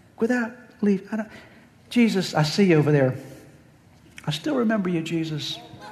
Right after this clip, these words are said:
But where are we? We're on the perimeter. And the Holy Spirit of God, God the Good Shepherd,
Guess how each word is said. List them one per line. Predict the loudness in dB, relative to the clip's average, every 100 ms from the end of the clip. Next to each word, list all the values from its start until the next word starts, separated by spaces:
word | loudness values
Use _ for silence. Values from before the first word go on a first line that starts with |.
| -18 -18 -18 -20 -20 -16 -14 -12 -14 -16 -18 -20 -20 -20 -20 -20 -20 -20 -20 -20 -20 -20 -20 -20 -20 -20 -20 -16
But | -10
where | -2 2 2
are | 2 0
we? | 0
We're | 2
on | 0
the | -2
perimeter. | -6 -2 -2 -4 -8 -12 -18 -20 -20 -20 -20 -20 -20 -20 -20 -20 -12
And | -6 -6
the | -6
Holy | -2 0 0
Spirit | -2 -2 0 0
of | -2
God, | 0 0 0 -4 -8 -20 -8
God | -2 2 0
the | -2
Good | -2 -2 -2
Shepherd, | -6 -6 -6 -8 -10